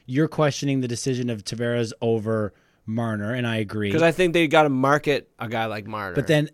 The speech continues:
Speaker 1: and then there's a subsequent question to be asked, which is, why does Riley get to be on the ballot for extra or last man in, and Marner wasn't?
Speaker 2: 'Cause I think Riley ends up being a bigger snub when you see the defenseman that did make it over top of him.
Speaker 1: Ah,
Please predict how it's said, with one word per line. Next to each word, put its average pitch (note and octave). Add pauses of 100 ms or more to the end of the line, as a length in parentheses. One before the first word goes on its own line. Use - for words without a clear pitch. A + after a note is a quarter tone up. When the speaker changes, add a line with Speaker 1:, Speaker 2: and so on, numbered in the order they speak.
Speaker 1:
and D3+
then D#3
there's C#3
a B2
subsequent F3+ (420)
question A#2+
to A#2
be G#2+ (120)
asked, G2+
which A#2+
is, A2+
why A#2+
does A2+
Riley A#2+
get A#2
to G#2+
be A#2
on G#2+
the G#2
ballot G#2
for G#2+
extra A#2
or A2
last A#2
man A2
in, A2+ (640)
and B2
Marner C3+
wasn't? F#2
Speaker 2:
'Cause C#3+
I D#3
think D#3
Riley C#3
ends C3+
up B2+
being C3+
a A#2
bigger B2
snub A2+
when A#2
you A2+
see A#2
the A2+
defenseman A2
that G2+
did A#2+
make A#2
it -
over G#2
top F#2+
of G2
him. -
Speaker 1:
Ah, B2